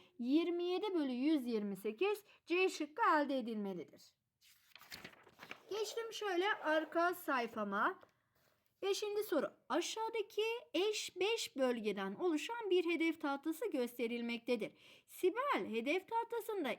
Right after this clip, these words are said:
iki isabetle atış yapıyor. Sibel'in isabet ettirdiği bölgelerdeki sayıların toplamının on birden küçük olma olasılığı. Şimdi arkadaşlarım bir kere tüm durum.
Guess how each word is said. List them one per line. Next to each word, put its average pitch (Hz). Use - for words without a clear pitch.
iki 302
isabetle 220
atış 277
yapıyor. 226
Sibel'in 440
isabet 370
ettirdiği 226
bölgelerdeki 226
sayıların 320
toplamının 233
on 403
birden 339
küçük 359
olma 294
olasılığı. 202
Şimdi 466
arkadaşlarım 403
bir 370
kere 370
tüm 339
durum. 214